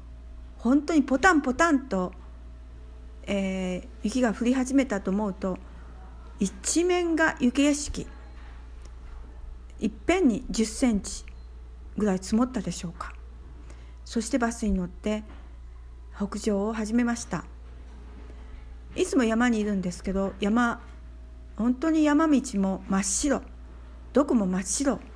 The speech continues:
本当に雪、雪、雪、今から降り始めたというところを北上していました。夕方になって、えー、テネシーを越えて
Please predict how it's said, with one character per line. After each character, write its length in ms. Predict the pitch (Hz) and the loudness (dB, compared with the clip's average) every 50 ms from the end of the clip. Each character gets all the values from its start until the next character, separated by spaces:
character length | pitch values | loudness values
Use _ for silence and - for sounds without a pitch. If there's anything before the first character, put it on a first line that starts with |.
| - - - - - - - | -16 -16 -16 -16 -16 -8 0
本 220 | - 202 247 269 | 2 4 4 4
当 140 | 262 330 339 | 4 4 4
に 140 | 330 285 269 | 6 6 6
雪、 220 | 285 277 - 311 | 6 4 2 0
雪、 200 | 320 302 294 - | 0 2 2 2
雪、 400 | 247 247 - - 285 - - - - - - - - | 0 2 2 0 -2 -2 -2 -4 -14 -16 -16 4 4
今 200 | 269 339 339 277 | 6 6 6 4
か 120 | 240 220 | 4 2
ら 60 | 202 | 2
降 100 | 196 214 | 4 4
り 80 | 240 254 | 4 4
始 220 | 247 262 262 277 | 4 4 6 6
め 120 | 285 262 277 | 6 6 6
た 160 | - 226 - - - - | 0 -4 -4 -6 -2 0
と 60 | 294 | 2
い 40 | 285 | 2
う 40 | |
と 100 | 285 311 | 2 2
こ 100 | - 294 | 0 2
ろ 120 | 269 220 185 | 2 2 2
を 80 | 175 - - - - - 196 | 0 -4 -8 -16 -14 -8 -6
北 100 | - 196 | -4 2
上 160 | - 247 247 | 2 2 2
し 80 | 240 | 2
て 80 | - 247 | 0 0
い 80 | 196 165 | 0 0
ま 120 | 156 156 | 0 -4
し 100 | - - | -6 -8
た。 180 | - - 160 - - - - - - - - - - - - - - - - - - - - - - - - - - | -10 -12 -12 -12 -12 -14 -14 -14 -16 -16 -16 -16 -16 -14 -14 -14 -14 -14 -14 -14 -14 -14 -14 -14 -14 -14 -14 -2 2
夕 160 | 208 226 233 | 4 4 6
方 280 | 233 233 226 233 226 226 | 4 2 2 2 0 2
に 80 | 226 | 2
な 120 | 226 233 226 | 2 2 2
っ 160 | 226 - - | 0 -2 -2
て、 320 | - 196 196 202 208 - - - - - - - - - - - - - - | 0 0 0 0 -2 -6 -12 -16 -16 -16 -16 -16 -16 -16 -16 -14 -16 -6 0
え 800 | - 202 196 196 190 185 175 175 170 - - - - - - - | 2 2 2 2 2 0 -2 -4 -4 -4 -6 -6 -8 -8 -10 -6
ー、 20 | |
テ 140 | - - 220 | 0 2 4
ネ 100 | 233 240 | 4 4
シ 300 | 240 - - 247 233 220 | 2 2 2 2 2 4
ー 60 | 202 | 2
を 120 | 196 190 185 | 2 0 0
越 120 | - 190 185 | 0 2 2
え 100 | 185 190 | 2 0
て 400 | 185 - 196 190 190 196 208 | 0 -2 -2 0 0 -2 -4